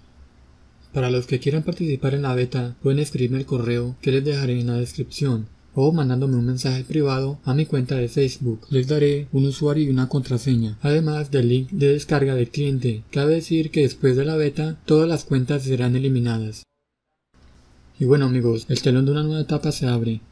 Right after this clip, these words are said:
Hice este servidor basándome en información que fuera fiel al original, ya que ese es el lema que tendrá. Mi gran motivación es que yo también le tengo mucho cariño al juego. Yo mismo me emociono al pensar que volveré a jugar esa versión que tanta alegría me dio en el pasado.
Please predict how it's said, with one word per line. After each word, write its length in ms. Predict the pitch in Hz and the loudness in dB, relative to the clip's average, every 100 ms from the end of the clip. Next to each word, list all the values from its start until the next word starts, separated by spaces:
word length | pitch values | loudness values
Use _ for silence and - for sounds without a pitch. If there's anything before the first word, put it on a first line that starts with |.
| _ - - - - - | _ -20 -20 -20 -20 -6
Hice 240 | 135 127 151 | -4 0 0
este 140 | 160 | 0
servidor 440 | 165 143 131 123 | 0 2 2 2
basándome 640 | 120 127 139 139 143 139 123 | 0 0 0 0 0 -2 -2
en 140 | 147 131 | 2 2
información 540 | 123 123 117 110 127 | 2 0 0 0 0
que 100 | 131 | 0
fuera 260 | 151 135 131 | 0 -2 -2
fiel 300 | - 147 143 | 0 0 2
al 80 | |
original, 560 | 143 135 123 123 120 110 - | 0 0 0 2 0 -4 -6
ya 220 | 131 123 | -2 0
que 280 | 139 135 127 | 2 0 0
ese 180 | 123 139 | 0 0
es 100 | 143 | 0
el 100 | 139 | 0
lema 240 | 139 139 | 0 -2
que 140 | 135 | -2
tendrá. 480 | 135 120 117 120 113 - - - - - - - | 0 0 0 -2 -4 -10 -20 -20 -20 -20 -14 -2
Mi 140 | 131 | 0
gran 200 | 123 143 | 2 2
motivación 720 | 160 160 151 127 143 131 135 131 | 0 2 2 2 0 0 0 -2
es 140 | 135 | -4
que 80 | 156 | 0
yo 100 | 147 | 0
también 300 | 139 143 143 | 2 0 0
le 60 | 139 | 0
tengo 220 | 147 139 | 0 0
mucho 260 | 143 139 151 | 0 0 0
cariño 280 | 131 123 | 0 0
al 60 | 127 | 0
juego. 400 | 143 139 147 160 | 0 0 -2 -6
Yo 140 | 131 139 | 0 2
mismo 340 | 139 139 151 | 2 2 0
me 100 | 151 | 0
emociono 600 | 139 120 135 123 127 127 - | 0 -2 0 0 0 -2 -2
al 120 | 123 | -2
pensar 300 | 131 110 120 | 0 -2 0
que 140 | 139 | 2
volveré 260 | 139 123 120 | 2 4 0
a 60 | 117 | 0
jugar 420 | 127 127 127 127 | -2 -2 -4 -4
esa 240 | 135 131 143 | -2 0 0
versión 260 | 117 131 | 2 0
que 140 | 120 131 | 0 0
tanta 300 | 143 135 135 | 0 0 0
alegría 280 | 131 120 120 | 2 2 2
me 120 | 127 | 2
dio 100 | 127 | 0
en 80 | 131 | -2
el 80 | |
pasado. 500 | 127 123 139 120 113 | 0 -2 0 -2 -2